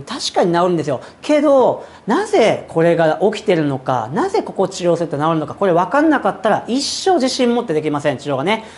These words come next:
だから、しっかりこの病態学、今回はしっかり教えていきますので、しっかりこの病態学を分かった上で、次の動画の中でテクニック紹介しますので、忘れないようにチャンネル登録、あとは高評価、コメントね、アウトプットしてください。OK。じゃあちょっと近くまで来てね、紹介をしていきたいんですけども、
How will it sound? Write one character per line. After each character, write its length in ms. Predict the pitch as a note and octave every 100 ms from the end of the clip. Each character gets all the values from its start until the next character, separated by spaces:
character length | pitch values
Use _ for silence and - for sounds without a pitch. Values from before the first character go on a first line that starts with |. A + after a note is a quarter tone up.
| -
だ 140 | C4+
か 100 | C4+
ら、 260 | B3+ C4+ -
し 80 | -
っ 20 | -
か 100 | A#3
り 40 |
こ 80 | E3
の 100 | B2+
病 220 | C#3+ G3+
態 140 | A#3
学、 160 | G#3 C3+
今 280 | - E3 F3
回 200 | E3 D3
は 100 | F3+
し 180 | E3 -
っ 20 |
か 140 | - A3
り 100 | F#3
教 80 |
え 20 | F3
て 60 |
い 40 | E3
き 100 | E3
ま 80 |
す 20 | D#3
の 80 |
で、 180 | E3 G3 -
し 100 | -
っ 40 | -
か 100 | C#4
り 100 | B3
こ 80 | F#3
の 60 |
病 160 | D3+ E3+
態 100 | E3
学 160 | D#3
を 40 | C3+
分 140 | F3+
か 100 | B3+
っ 100 | B3+
た 100 | A#3+
上 140 | A#3 B3+
で、 260 | C4 F#3
次 160 | - A#3
の 120 | G#3+
動 120 | D#3+
画 80 | D#3+
の 40 | D#3
中 160 | F#3+
で 60 | F3
テ 40 |
ク 80 | E3
ニ 60 | C#3+
ッ 40 |
ク 60 | -
紹 100 | C#3
介 120 | C#3+
し 80 | D#3
ま 100 | D#3
す 40 |
の 40 |
で、 180 | G#3+ G#3 - -
忘 80 | -
れ 80 | A3
な 120 | C4+
い 0 |
よ 60 | C4+
う 20 |
に 100 | G#3+
チ 80 | -
ャ 40 |
ン 20 | E3+
ネ 60 |
ル 40 | E3
登 220 | E3 C3+
録、 120 | -
あ 60 | -
と 60 |
は 60 | G3+
高 140 | G3
評 140 | G3+ A3+
価、 80 |
コ 120 | - F#3+
メ 100 | G#3+
ン 20 |
ト 80 | A3
ね、 180 | A3 -
ア 60 |
ウ 40 | D#3+
ト 80 | E3+
プ 80 |
ッ 20 | E3
ト 120 | F3+
し 80 | -
て 80 |
く 80 | D3
だ 120 | C3
さ 240 | A2+ - A#3
い。 200 | F#3+ - - -
OK。 60 | G#3 -
じ 60 | - -
ゃ 60 | C4+
あ 20 |
ち 60 | D4
ょ 20 |
っ 20 |
と 80 | D#4+
近 260 | - - G#3+
く 100 | A#3
ま 140 | F3+
で 100 | C3+
来 80 | B2+
て 120 | D3
ね、 120 | D#3
紹 280 | F3 F3 D#3+
介 120 | D#3+
を 120 | D#3+ D#3+
し 40 |
て 120 | -
い 40 | E3+
き 60 |
た 100 | F#3+
い 60 | E3+
ん 60 |
で 60 | C#3
す 60 | -
け 40 |
ど 120 | C3+
も、 300 | F#3+ G#3+ G#2+